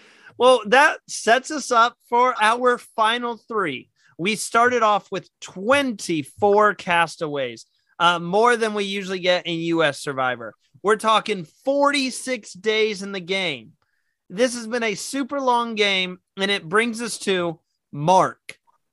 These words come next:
uh, the, the general, the returning player, the, the man who met his wife on the game of Survivor, who found multiple idols,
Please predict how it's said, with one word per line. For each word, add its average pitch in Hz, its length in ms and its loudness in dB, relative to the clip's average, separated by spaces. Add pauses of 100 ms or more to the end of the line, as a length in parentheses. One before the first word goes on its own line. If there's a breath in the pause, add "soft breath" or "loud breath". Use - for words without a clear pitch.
(180)
uh, 165 320 4
the, 160 600 -2
the 151 380 -2
general, 160 760 2 (540)
the 180 120 2
returning 226 840 -2
player, 165 560 0 (680)
the, 170 240 2
the 180 160 2
man 208 380 0
who 220 160 -4
met 202 380 -2
his 196 260 -10
wife 185 400 4
on 180 160 0
the 175 80 -4
game 170 300 -2
of 156 100 -6
Survivor, 139 480 2
who 151 160 -4
found 180 400 0
multiple 226 640 2
idols, 165 680 0